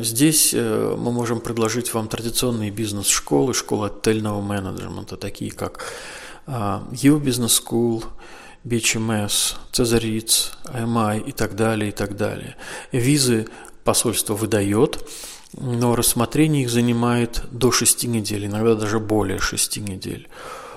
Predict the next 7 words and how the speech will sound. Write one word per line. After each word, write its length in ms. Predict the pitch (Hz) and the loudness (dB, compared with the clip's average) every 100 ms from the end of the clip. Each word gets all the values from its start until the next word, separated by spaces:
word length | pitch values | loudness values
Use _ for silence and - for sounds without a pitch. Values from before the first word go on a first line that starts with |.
| - | -14
А, 500 | 165 131 110 110 104 98 | -10 -2 0 0 0 -2
стоимость 460 | - 151 156 - | 4 6 6 2
обучения: 800 | 151 165 - 170 160 156 147 143 - - - - 135 | 2 2 4 4 4 2 0 -2 -10 -20 -20 -12 2
год 280 | 131 139 | 4 4
обойдется 640 | 120 113 113 113 107 - 104 | 4 2 2 2 2 2 2
примерно 500 | - 120 120 110 110 | 0 2 2 2 -2
в, 140 | - | -6